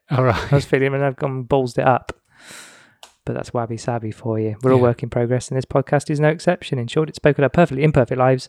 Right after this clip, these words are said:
Speaker 2: and if we can make just one person feel like they're not alone in all, all this
Speaker 1: M A D M E S.
Speaker 2: Uh, you,
Speaker 1: S.
Speaker 2: you can't, <laughs> oh my God. You can't spell madness.
Speaker 1: I was just trying to do it to M I C K E Y.
Speaker 2: Uh, M O U S E.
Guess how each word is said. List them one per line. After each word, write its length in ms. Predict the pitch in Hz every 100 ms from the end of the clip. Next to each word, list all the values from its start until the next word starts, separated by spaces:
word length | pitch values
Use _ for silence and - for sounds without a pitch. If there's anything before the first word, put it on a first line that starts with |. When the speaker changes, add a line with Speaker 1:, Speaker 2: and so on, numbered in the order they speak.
| - - - -
Speaker 2:
and 80 |
if 80 | 127
we 60 | 127
can 100 | 123
make 160 | 120
just 160 | - -
one 140 | 127
person 260 | - 117 -
feel 140 | -
like 100 | 117
they're 100 | 135
not 200 | 120 135
alone 220 | 135 135 131
in 180 | 131 135
all, 60 | -
all 120 | 151
this 200 | 143 143 - _ _ _ _
Speaker 1:
M 260 | 180 175 156
A 160 | 135
D 400 | 131 190 170 170 - _
M 260 | 175 170
E 200 | 143 135 202
S. 460 | 170 156 - - _ _ _ _ _ _ -
Speaker 2:
Uh, 120 | 165
you, 140 | 220 208
Speaker 1:
S. 420 | 139 139 - - _ _
Speaker 2:
you 100 | -
can't, 300 | - - 277 - -
<laughs> 220 | - -
oh 60 | 214 -
my 100 | 156
God. 380 | - 220 185 - - _ _ _
You 60 | 208
can't 200 | - 214
spell 180 | - 190
madness. 560 | 220 214 131 - - _ _
Speaker 1:
I 100 | -
was 100 | 120
just 160 | - -
trying 200 | 123 110
to 100 | 120
do 160 | 113 107
it 160 | 143
to 300 | - 110 101 - _ _ _ _
M 180 | 143 113
I 120 | 110
C 380 | 104 - 117 107 -
K 180 | 120
E 160 | 110 107
Y. 360 | 107 107 107 - _ _
Speaker 2:
Uh, 220 | 185 190 226
M 240 | 175 180 170
O 40 |
U 320 | 156 147 147 135
S 160 | 131
E. 240 | 120 120